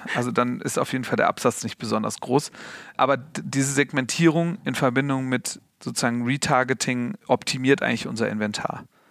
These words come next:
Also es macht sehr viel Inventar frei für andere Monetarisierungsmöglichkeiten.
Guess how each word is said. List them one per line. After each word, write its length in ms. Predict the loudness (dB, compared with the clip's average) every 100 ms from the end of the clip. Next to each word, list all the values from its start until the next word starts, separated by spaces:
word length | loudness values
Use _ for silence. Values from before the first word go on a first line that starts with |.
| _ -12 -4
Also 180 | -2 -2
es 180 | -4
macht 280 | 0 0 0
sehr 180 | 2 2
viel 140 | 2
Inventar 420 | 0 0 2 0 0
frei 280 | 0 0
für 200 | 0 -4
andere 240 | -4 -4 -6
Monetarisierungsmöglichkeiten. 1800 | -8 -8 -8 -8 -10 -10 -10 -10 -10 -10 -14 -14 -12 -12 -12 -12 -14